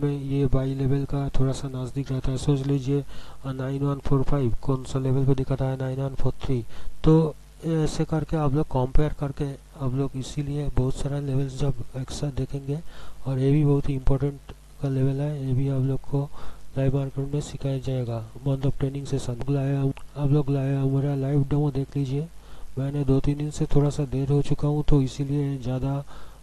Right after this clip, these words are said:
movement नहीं मिला है, लेकिन जब जो सु-, थोड़ा सा time लेके मैंने दिया है, मैंने आप लोग almost, अ, दो हफ्ते के लिए के मैंने बनाता हूँ।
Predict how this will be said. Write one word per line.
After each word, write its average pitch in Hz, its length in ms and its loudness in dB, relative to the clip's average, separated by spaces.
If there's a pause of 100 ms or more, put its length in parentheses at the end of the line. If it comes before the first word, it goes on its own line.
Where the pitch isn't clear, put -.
movement 143 480 0
नहीं 139 240 -4
मिला 139 260 -2
है, 135 300 -2
लेकिन 135 560 -6
जब 135 380 4
जो 143 340 2
सु-, - 380 4
थोड़ा 143 160 6
सा 143 260 -4 (420)
time 143 300 0
लेके 143 260 0
मैंने 139 340 0
दिया 135 260 -2
है, 143 360 -2
मैंने 131 220 -4
आप 131 180 2
लोग 135 160 2
almost, 135 420 0
अ, 131 380 0 (160)
दो 139 120 2
हफ्ते 131 360 0
के 139 120 -8
लिए 139 180 -4
के 139 220 -4
मैंने 135 300 -4
बनाता 131 440 -2
हूँ। 139 240 -2